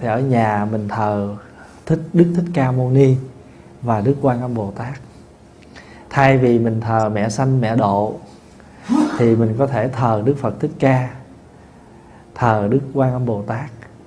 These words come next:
Thì thí dụ như ở nhà mình á, thường thường á, mình để một cái bức hình Phật Thích Ca như thế này, ví dụ vậy đó. Thấy không? Rồi cái mình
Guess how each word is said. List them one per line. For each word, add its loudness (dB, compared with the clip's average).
Thì 6
thí 8
dụ 6
như 6
ở -2
nhà 0
mình 0
á, -2
thường -6
thường 2
á, -4
mình -2
để 0
một -4
cái 0
bức 0
hình 2
Phật -4
Thích -2
Ca 0
như -2
thế -2
này, 0
ví 2
dụ 2
vậy -4
đó. -8
Thấy 4
không? 4
Rồi -2
cái 2
mình 0